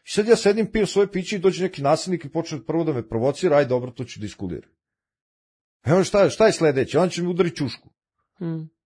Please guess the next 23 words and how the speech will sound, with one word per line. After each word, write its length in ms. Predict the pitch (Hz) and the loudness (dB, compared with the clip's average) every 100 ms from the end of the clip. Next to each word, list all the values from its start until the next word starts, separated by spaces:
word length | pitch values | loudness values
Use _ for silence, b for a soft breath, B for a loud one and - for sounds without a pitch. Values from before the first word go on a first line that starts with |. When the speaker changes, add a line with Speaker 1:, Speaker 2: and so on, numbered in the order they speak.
| _ | _
Speaker 1:
E 80 | - | -2
pa 140 | - | -2
to, 280 | - 220 202 | 2 2 2
tu 140 | - | 2
je 100 | 220 | 2
već, 260 | 196 196 - | 4 2 0
tu 100 | 208 | -6
se 140 | - | -2
već 180 | 190 190 | -2 -2
priča 260 | 196 190 156 | -4 -4 -2
završava. 420 | 131 131 - 104 | -2 -2 0 0
Ali 180 | 80 143 | 2 2
nećeš 320 | 233 254 - | 2 2 -2
mi 60 | - | -2
isterati 420 | - 202 147 110 | 0 0 0 -4
iz 80 | - | -10
kafane, 400 | 113 123 139 147 | -4 0 0 0
nisam 280 | 139 - 175 | -4 -4 -4
ništa 240 | 165 127 | -4 -4
uradio, 380 | 98 104 113 110 | -2 -2 -4 -6
branit 380 | 87 123 160 165 | 0 0 0 -2
ću 100 | - | -8
se. 160 | - | -20